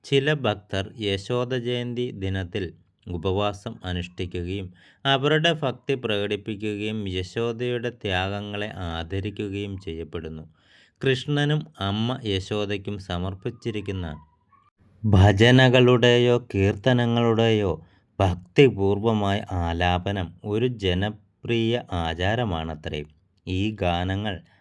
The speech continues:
അമ്മയും കുഞ്ഞും തമ്മിലുള്ള സ്നേഹത്തെയും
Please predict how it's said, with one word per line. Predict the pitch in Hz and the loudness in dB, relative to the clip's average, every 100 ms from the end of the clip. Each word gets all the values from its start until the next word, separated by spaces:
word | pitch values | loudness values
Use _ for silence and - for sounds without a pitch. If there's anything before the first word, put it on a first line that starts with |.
| _ - | _ -6
അമ്മയും | 95 104 117 127 135 123 | -2 0 0 0 -2 -2
കുഞ്ഞും | 98 98 98 98 | -2 -2 -2 -4
തമ്മിലുള്ള | 85 85 90 90 90 | -4 -4 -4 -4 -4
സ്നേഹത്തെയും | 90 85 82 82 80 78 90 85 95 | -6 -8 -8 -8 -8 -8 -4 -2 -4